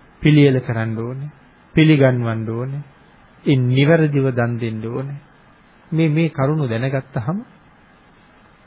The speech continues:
හරි සතුටුයි. එහෙම නැත්තම් සැකසුවේ පිළියෙල කළේ නැත්තම් අපි දානි දීලා වෙනත් කෙනෙක් ලස්සනට සකසලා පිළියෙල කරලා දන් දෙනවා දැක්කහම අනේ අපේ දානි.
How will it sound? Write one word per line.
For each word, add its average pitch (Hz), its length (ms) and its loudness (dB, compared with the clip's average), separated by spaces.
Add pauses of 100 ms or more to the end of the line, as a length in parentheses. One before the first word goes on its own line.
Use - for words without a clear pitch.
(100)
හරි 214 260 -2
සතුටුයි. 123 600 -4 (460)
එහෙම 175 280 2
නැත්තම් 135 520 -2 (640)
සැකසුවේ 180 540 2
පිළියෙල 185 420 4
කළේ 165 280 0
නැත්තම් 131 460 -4 (1160)
අපි 156 200 0
දානි 165 360 4
දීලා 165 460 2 (580)
වෙනත් 156 440 2
කෙනෙක් 175 300 0
ලස්සනට 220 580 -2
සකසලා 185 560 -2
පිළියෙල 165 340 -2
කරලා 139 260 -4
දන් 135 200 -2
දෙනවා 127 280 -4
දැක්කහම 117 480 -4 (640)
අනේ 123 340 0
අපේ 110 300 -4
දානි. 117 340 -6